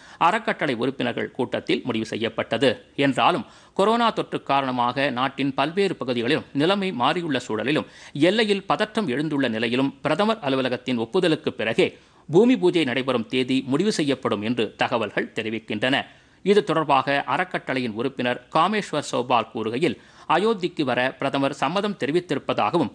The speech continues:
கட்டுமான பணிகள் தொடங்கும் தேதி பிரதமர் அலுவலகத்தின் முடிவை பொறுத்து இறுதி செய்யப்படும் என்றும் குறிப்பிட்டார்.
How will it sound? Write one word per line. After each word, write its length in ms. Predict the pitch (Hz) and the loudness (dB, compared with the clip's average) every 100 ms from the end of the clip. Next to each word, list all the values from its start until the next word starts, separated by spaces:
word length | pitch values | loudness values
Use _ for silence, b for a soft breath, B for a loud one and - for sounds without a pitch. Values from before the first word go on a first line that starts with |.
| _ - | _ -4
கட்டுமான 500 | 160 - 240 226 202 | -2 2 4 4 2
பணிகள் 360 | 147 147 147 | -2 -2 -2
தொடங்கும் 360 | 135 131 120 117 | -2 -2 -2 -4
தேதி 460 | 117 120 135 135 - | -4 0 0 -2 -2
பிரதமர் 380 | 139 190 208 208 | 0 2 0 -2
அலுவலகத்தின் 680 | 139 147 135 123 - 135 | -2 -2 -4 -6 -4 -4
முடிவை 300 | 127 135 196 | 0 0 2
பொறுத்து 520 | 185 120 120 - 139 123 | 0 -2 -2 0 0 2
இறுதி 280 | 139 190 220 | 0 2 0
செய்யப்படும் 520 | 156 131 - 113 95 | 0 0 0 -2 -4
என்றும் 360 | 120 104 185 226 | -6 -4 -4 -2
குறிப்பிட்டார். 640 | 113 104 110 - 143 113 | -4 -2 -4 0 2 2